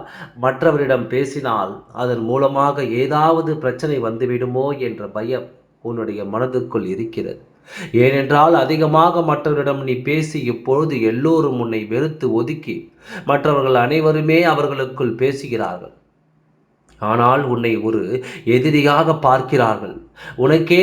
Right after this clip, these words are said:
தெரியாது நீ என்ன தவறு செய்தாய் என்று. நீ எந்த தவறும் செய்யவில்லை. உன் மீது பொறாமைப்படுவதனால்தான் எல்லோரும் உன்னை விட்டு விலகுகிறார்கள். என் குழந்தையே, உன்னை விட்டு போனவர்களையோ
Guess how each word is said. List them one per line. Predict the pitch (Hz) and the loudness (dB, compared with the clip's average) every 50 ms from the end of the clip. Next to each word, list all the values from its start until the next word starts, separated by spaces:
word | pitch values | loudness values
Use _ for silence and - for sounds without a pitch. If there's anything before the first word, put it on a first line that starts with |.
| 190 | 4
தெரியாது | 190 185 160 151 151 147 143 139 139 139 135 135 | 4 4 2 4 4 4 4 4 4 2 0 -2
நீ | 135 131 127 127 | -4 -2 -2 0
என்ன | 131 147 156 156 143 | 0 0 0 0 0
தவறு | - 135 135 143 165 165 139 | 0 0 2 2 2 2 2
செய்தாய் | - - 139 131 127 135 127 127 123 113 | 0 -2 -2 0 2 2 2 2 2 0
என்று. | 123 120 117 107 110 98 - - _ _ _ _ _ _ | -2 -2 -4 -6 -8 -10 -12 -14 _ _ _ _ _ _
நீ | 120 120 120 113 | -12 -10 -8 -6
எந்த | 107 107 110 127 135 135 - - | -6 -6 -6 -4 -4 -4 -2 -2
தவறும் | - 117 117 139 147 151 156 147 - | -4 -4 -2 -2 -2 -2 -2 -4 -4
செய்யவில்லை. | 127 110 107 104 92 95 95 95 - - - - - - - - 165 - | -4 -4 -4 -6 -8 -8 -10 -12 -14 -16 -18 -18 -20 -20 -20 -18 -6 2
உன் | - 143 151 156 | 4 6 6 8
மீது | 160 165 175 190 175 170 - | 8 8 6 6 6 4 4
பொறாமைப்படுவதனால்தான் | - 147 143 143 160 165 175 185 190 185 165 165 160 143 147 143 139 135 135 135 131 127 123 120 113 117 117 110 104 98 - - - _ _ _ _ _ _ - | 4 2 4 4 4 4 4 2 2 0 0 0 0 0 2 0 0 0 -2 0 0 0 0 0 0 0 -2 -2 -2 -4 -8 -12 -20 _ _ _ _ _ _ -12
எல்லோரும் | 127 123 127 135 143 151 156 156 151 147 139 127 | -8 -8 -6 -2 0 2 2 4 4 2 0 0
உன்னை | 123 120 117 117 113 | -2 -4 -2 -4 -4
விட்டு | 107 117 117 - - 139 | -4 -4 -6 -6 -6 -6
விலகுகிறார்கள். | 113 107 107 123 127 131 143 127 107 107 98 95 95 92 - - - - - _ _ _ _ _ - - _ _ | -4 -2 -2 -2 -2 -2 -4 -8 -8 -8 -6 -8 -8 -10 -12 -16 -20 -20 -20 _ _ _ _ _ -20 -20 _ _
என் | 143 139 135 - - | -8 -8 -8 -10 -10
குழந்தையே, | - - 139 139 147 147 151 151 147 147 156 165 175 170 | -8 -4 0 2 2 2 2 2 2 4 4 6 6 6
உன்னை | 165 143 143 139 139 135 127 | 4 2 0 0 0 0 0
விட்டு | 123 139 147 143 - 180 170 | 0 -2 -2 0 2 2 2
போனவர்களையோ | 113 131 143 143 143 139 135 131 123 127 123 127 113 123 131 143 | 2 2 0 2 2 4 2 2 2 2 2 2 0 -2 -2 -2